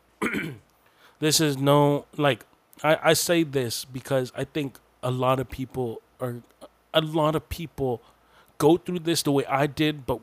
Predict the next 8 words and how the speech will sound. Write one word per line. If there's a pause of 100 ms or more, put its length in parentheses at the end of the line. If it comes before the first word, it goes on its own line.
(120)
without
knowing (420)
what
it
was
until
it's
said